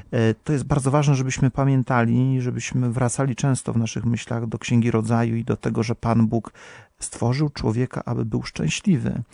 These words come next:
A to człowiek, e, powiedział: „Ja będę szczęśliwy na swój, swój sposób i, i to szczęście sam sobie zorganizuję”, ale jak się okazało,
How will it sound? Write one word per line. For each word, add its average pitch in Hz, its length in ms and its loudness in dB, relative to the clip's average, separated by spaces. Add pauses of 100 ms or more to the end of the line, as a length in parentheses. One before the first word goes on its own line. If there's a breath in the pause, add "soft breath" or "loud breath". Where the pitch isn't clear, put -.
(320 loud breath)
A 123 80 -2
to 131 120 -2
człowiek, 143 760 -2
e, 123 300 -2
powiedział: 120 580 -2
„Ja 117 120 0
będę 117 200 2
szczęśliwy 113 400 -4
na 117 120 2
swój, - 260 -6
swój - 420 -4
sposób - 600 -4
i, 117 320 -2
i 110 60 -4
to 123 120 -4
szczęście 117 400 0
sam 117 200 2
sobie 117 240 -2
zorganizuję”, 120 720 2
ale 107 100 2
jak 107 140 -2
się - 120 -2
okazało, 110 520 2